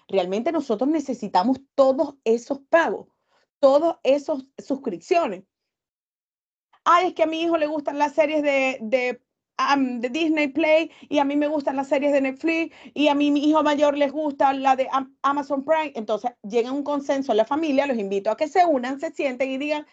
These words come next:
"Señores, solamente vamos a tener una suscripción de televisión. ¿Cuáles prefieren? Vamos a hacer una votación. ¿Cuál nos satisface de una mayor manera a todos?". Y busquen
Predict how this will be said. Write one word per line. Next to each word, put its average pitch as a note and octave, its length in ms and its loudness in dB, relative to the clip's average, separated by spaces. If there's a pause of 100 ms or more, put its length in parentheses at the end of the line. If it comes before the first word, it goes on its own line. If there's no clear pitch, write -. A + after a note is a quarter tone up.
(160)
"Señores, F4 520 -2
solamente E4 420 2
vamos D4 200 0
a C#4+ 60 -6
tener C4 160 -6
una C4 160 -6
suscripción A#3 480 -8
de A#3 100 -6
televisión. G3 520 -2
¿Cuáles C#4 320 0
prefieren? A3 400 0
Vamos A3+ 180 -2
a C4+ 40 -4
hacer C4+ 220 -4
una C4+ 240 0
votación. A#3 460 -2 (360)
¿Cuál D#4 320 4
nos E4+ 140 -4
satisface D#4 580 -4
de C#4 40 -2
una C4+ 140 -2
mayor C4+ 280 -2
manera C4+ 420 0
a G3 180 -2
todos?". F#3 360 2 (440)
Y D#4+ 120 -2
busquen E4+ 500 -2